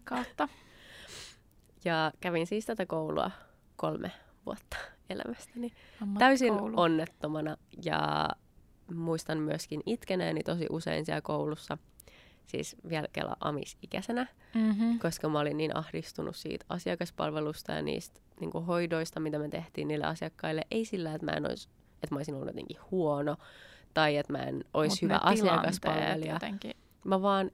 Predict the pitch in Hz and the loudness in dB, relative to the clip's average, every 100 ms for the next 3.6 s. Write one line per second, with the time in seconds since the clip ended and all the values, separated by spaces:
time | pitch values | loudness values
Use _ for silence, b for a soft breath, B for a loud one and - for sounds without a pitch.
0 | - 190 190 185 - 185 180 165 165 - | 0 2 2 0 0 0 0 -2 -4 -6
1 | 160 156 160 156 156 160 - 156 151 - | -6 -4 -2 -2 -4 -6 -6 -6 -6 -10
2 | - - 175 175 175 180 - 170 160 156 | -10 -8 -6 -4 -4 -4 -4 -2 0 2
3 | 156 156 156 160 160 160 | 2 0 0 -2 -4 -6